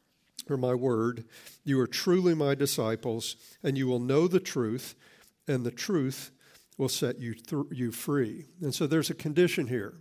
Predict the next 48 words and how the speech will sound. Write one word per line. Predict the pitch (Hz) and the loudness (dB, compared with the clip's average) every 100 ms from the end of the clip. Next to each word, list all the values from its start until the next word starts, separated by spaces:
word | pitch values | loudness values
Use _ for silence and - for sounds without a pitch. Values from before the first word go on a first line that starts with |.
| - | -10
If | - | -6
you | 170 | 0
want | 165 | 2
to | |
be | 185 196 | 2 2
his | 196 | 2
apprentice, | 220 - 165 131 180 - | 0 -2 0 2 0 -4
if | - 131 | -4 -2
you | |
want | 135 143 | 0 2
to | |
be | 143 156 | 2 2
his, | 143 147 127 - - - - - | 4 4 4 2 -8 -20 -20 -8
his, | - 147 143 | 0 2 2
his | - 143 139 127 | 0 4 4 2
student, | - - - 160 131 117 - - - - - | -2 0 6 6 6 2 -6 -12 -20 -18 -2
you | 139 | 0
need | 139 139 139 | 2 2 2
to | 143 147 | 0 0
abide | 143 101 139 139 135 113 127 139 131 - - | -4 -4 0 2 2 2 0 0 -6 -12 0
in | 143 120 | 2 2
his | 127 117 | -2 -2
word. | 120 127 110 - | -2 -2 -2 -4
And | 113 | -4
that | 131 | -2
means | 135 135 - | 0 0 -2
to | - | -4
remain | 123 120 135 135 110 107 110 - - - | -2 0 2 2 2 -4 -12 -20 -20 -6
or | 135 120 110 | -2 -2 -2
stay | - - 139 131 | -4 0 4 2
put | - 165 120 - - _ | 0 0 0 -2 -14 _
or | 165 135 | -2 -2
continue. | - 131 - - 151 139 104 120 - - - - | -2 -8 -6 -2 -2 0 -4 -6 -14 -20 -14 -6
And | 147 | -2
so | 160 | 0
instead | 131 - - 180 | 0 0 4 4
of | 190 | 4
hearing | 170 175 180 170 | 4 4 4 2
what | 165 | 0
Jesus | 139 160 156 135 | 2 2 2 -2
says | 165 143 143 139 135 | 2 4 6 4 0
and | 127 | -4
say, | 147 123 120 | 0 0 0
"Oh, | 147 131 | 0 0
I've | 123 - | 0 0
heard | 139 123 | 0 2
that | 127 | -2
before, | 131 - 127 101 | -4 -4 -4 -4